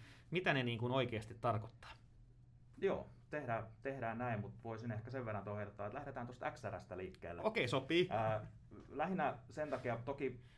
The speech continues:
Speaker 2: näihin on vähän erilaisia, erilaisia, tota, määritelmiä riippuen, että keneltä kysyy, mut sellainen ehkä niin kuin yleisimmin hyväksytty, hyväksytty selitys on, että X R, eli, eli Extended Reality, niin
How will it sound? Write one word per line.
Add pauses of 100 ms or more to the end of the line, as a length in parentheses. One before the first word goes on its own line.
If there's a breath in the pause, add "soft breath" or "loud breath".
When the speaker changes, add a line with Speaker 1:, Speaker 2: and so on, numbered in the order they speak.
(140 loud breath)
Speaker 2:
näihin
on
vähän
erilaisia, (140)
erilaisia,
tota, (560)
määritelmiä
riippuen,
että
keneltä
kysyy,
mut
sellainen
ehkä
niin
kuin
yleisimmin
hyväksytty, (920 loud breath)
hyväksytty
selitys
on,
että
X (120)
R, (140)
eli,
eli
Extended
Reality, (400 loud breath)
niin